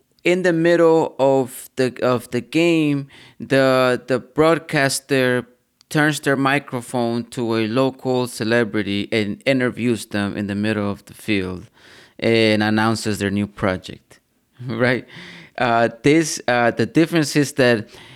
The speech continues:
uh, while marketing, we have to pay for that thirty-second, there's a specific value to how much the thirty seconds, and we have control over it. The, the celebrity that's promoting his new album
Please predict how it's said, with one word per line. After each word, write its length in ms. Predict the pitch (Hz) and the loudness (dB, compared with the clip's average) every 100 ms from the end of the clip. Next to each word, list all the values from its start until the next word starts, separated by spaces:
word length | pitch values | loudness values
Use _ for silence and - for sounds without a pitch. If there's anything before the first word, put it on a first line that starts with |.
| _ | _
uh, 300 | - 117 110 104 - | -2 2 2 0 -2
while 440 | 123 139 160 165 | 2 4 4 4
marketing, 600 | 143 143 147 - 117 110 | 2 2 0 -2 -2 -2
we 100 | 110 | 0
have 160 | 120 127 | -2 -2
to 80 | 120 | -6
pay 240 | - 120 | -2 -2
for 200 | 120 123 | 0 -2
that 340 | 107 104 104 - | 0 -2 -2 0
thirty-second, 1120 | 120 123 117 - 123 120 - 110 101 95 104 _ _ | 0 0 -4 0 0 0 -2 -2 -2 -6 -12 _ _
there's 160 | 117 113 | -10 -10
a 40 | |
specific 640 | 120 - - 139 139 139 | -10 -10 -2 -2 0 -2
value 340 | 107 127 120 107 | 0 0 2 -2
to 140 | - | -6
how 120 | 107 110 | -6 -4
much 220 | 110 107 | -4 -6
the 60 | |
thirty 300 | 101 113 110 | -6 -4 -4
seconds, 400 | 107 110 107 107 | -4 -4 -4 -6
and 140 | 107 98 | -8 -6
we 80 | 107 | -6
have 180 | 117 | -6
control 460 | - 98 - 113 110 | -8 -12 -4 -2 0
over 300 | 110 120 139 | 0 0 0
it. 160 | 151 151 - - - _ | 0 -2 -14 -20 -20 _
The, 420 | 123 117 113 110 - | 0 2 2 0 -2
the 100 | 120 | -2
celebrity 720 | 131 120 147 151 139 117 113 | -2 2 2 2 2 2 0
that's 300 | - 113 107 | 0 -2 -2
promoting 460 | - 117 120 123 | -4 0 0 0
his 180 | 110 107 | -4 -4
new 140 | 113 120 | -2 -2
album 580 | 110 123 104 107 104 | 0 -2 0 -2 -4